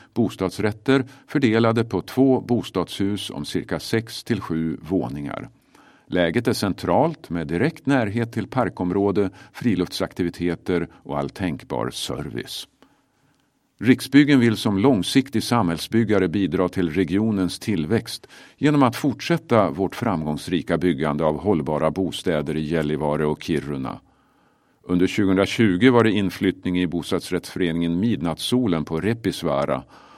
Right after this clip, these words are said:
Och nu tar vi arbetet vidare med bostadsrättsföreningen Sjöparken, säger Lars Lundgren, marknadsområdeschef för Riksbyggen Bostad.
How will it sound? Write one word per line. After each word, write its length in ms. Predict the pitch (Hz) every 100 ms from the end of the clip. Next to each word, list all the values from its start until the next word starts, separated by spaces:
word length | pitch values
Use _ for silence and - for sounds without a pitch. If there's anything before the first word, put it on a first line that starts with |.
| -
Och 120 | - 87
nu 260 | 156 160
tar 220 | - 139
vi 100 | 147
arbetet 520 | 113 127 95 104 104 110
vidare 340 | 104 92 90
med 140 | 90
bostadsrättsföreningen 1040 | 90 85 - 76 - 82 - 90 78 78 80
Sjöparken, 920 | - 120 - - 165 - - - 117 - -
säger 300 | - 64 62
Lars 280 | 67 64
Lundgren, 640 | 82 71 62 65 67 65 58
marknadsområdeschef 1300 | 82 73 - 71 76 69 67 71 - 92 85 - - - _ - -
för 280 | - 78
Riksbyggen 560 | 71 76 - - 64 69
Bostad. 640 | 73 - - - 67 -